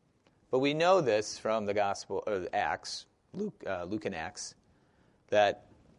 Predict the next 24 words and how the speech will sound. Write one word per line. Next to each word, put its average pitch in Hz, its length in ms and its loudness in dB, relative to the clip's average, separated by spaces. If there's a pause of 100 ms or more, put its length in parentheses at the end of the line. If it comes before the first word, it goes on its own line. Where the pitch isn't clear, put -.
(100)
as 107 200 -2
he 110 100 0
ascends 170 340 -2
into 160 160 2
heaven, 131 420 0 (300)
he 117 180 -6
will 104 460 2
descend 98 360 -6
from 65 120 -20
the 69 80 -16
heavens. - 400 -20 (400)
So 107 100 -4
as 107 80 -2
he 110 80 -6
comes 165 460 -4
into 156 260 -4
the 147 100 -2
clouds, 131 460 2
he 117 80 -6
will 107 140 -4
come 104 200 -10
from 87 200 -14
the - 60 -18
clouds. - 440 -16